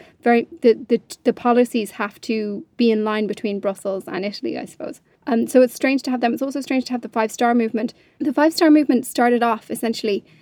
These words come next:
as a kind of a direct democracy movement. Uh, it was quite interesting. It was fronted by a comedian called Beppe Grillo,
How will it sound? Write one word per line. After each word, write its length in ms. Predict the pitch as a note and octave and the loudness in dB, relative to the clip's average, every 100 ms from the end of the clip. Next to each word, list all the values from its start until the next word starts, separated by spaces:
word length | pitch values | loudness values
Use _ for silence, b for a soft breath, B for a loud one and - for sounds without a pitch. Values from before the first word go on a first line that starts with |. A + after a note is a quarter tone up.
| b _ - | b _ 0
as 240 | A#3+ A3+ | 2 4
a 60 | - | 2
kind 220 | - C4 | 2 2
of 80 | A#3 | 2
a 40 | |
direct 420 | - A3 A3 A3 | 0 0 0 -2
democracy 480 | A3 G#3 F#3+ - F#3+ | -4 -4 -6 -8 -6
movement. 460 | - - F3 - - b b b _ | -6 -6 -8 -8 -14 b b b _
Uh, 200 | - G#3+ - | -4 -2 0
it 100 | C4 | 0
was 180 | C#4+ | 0
quite 280 | - F4+ F4+ - | -2 0 2 2
interesting. 760 | C#4+ - B3+ - B3 B3 A#3+ - | 2 2 -4 0 4 4 2 0
It 140 | A3+ | 0
was 320 | A3+ A3 G#3+ | 2 2 0
fronted 640 | - - B3+ B3 A#3+ A3+ - | -10 -6 0 2 4 0 0
by 220 | A3 A3 | -2 0
a 180 | - - | -2 -6
comedian 560 | - A#3 A#3+ A#3+ A#3 | 0 2 4 2 0
called 440 | A3+ A#3 G#3+ G#3+ - | -2 -4 -4 -4 -8
Beppe 300 | G#3+ G3+ G3 | -8 -8 -2
Grillo, 400 | A#3+ A#3+ A3+ | 0 2 2